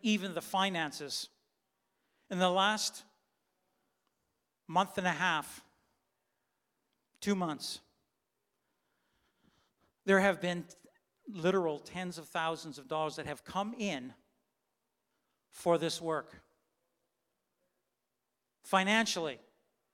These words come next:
And it's like, these are people that don't necessarily go to our church. They don't even come to our church. And the Lord is saying, "Hey, I want to do a work.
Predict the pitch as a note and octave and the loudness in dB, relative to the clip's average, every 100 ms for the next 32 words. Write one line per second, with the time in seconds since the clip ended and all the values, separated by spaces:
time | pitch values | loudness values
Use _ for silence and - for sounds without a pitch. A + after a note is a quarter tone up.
0 | _ _ _ _ _ _ _ _ _ _ | _ _ _ _ _ _ _ _ _ _
1 | - G3+ G3+ F#3+ F#3 - - - _ G#3+ | -8 -6 0 0 0 -12 -20 -20 _ 0
2 | A#3+ G#3+ - G#3+ A#3 G#3+ F#3 F3 - - | 4 2 2 0 4 2 4 0 -2 -16
3 | - - A#3+ _ F#3+ G#3 G#3 G3+ - F#3+ | -20 -20 -20 _ 2 2 0 -2 -2 0
4 | F3+ E3+ E3+ D3+ _ _ _ _ _ _ | 0 -2 -8 -14 _ _ _ _ _ _
5 | _ - F#3 F#3 F3 E3+ - A#3+ C4 - | _ 8 8 8 0 0 0 -2 -2 -10
6 | - _ _ _ _ _ _ _ E3 A3+ | -14 _ _ _ _ _ _ _ -2 0
7 | G#3 - G3 - G3+ F#3+ A3+ D4+ C4 - | -2 -4 -6 -2 -4 -2 -2 -4 -6 -12
8 | - _ _ _ _ _ _ _ _ _ | -14 _ _ _ _ _ _ _ _ _
9 | _ _ _ _ _ _ _ _ _ _ | _ _ _ _ _ _ _ _ _ _
10 | G#3 G#3+ A#3 C4 A#3+ A3+ - B3 B3 A#3+ | 6 12 12 12 12 4 6 6 6 6
11 | C#4 B3 A#3 B3+ B3 B3+ C4+ B3 G3 B3 | 6 8 8 8 10 8 8 2 2 6
12 | C4 A#3+ A#3+ D4 C4+ - - | 8 8 10 10 10 4 -10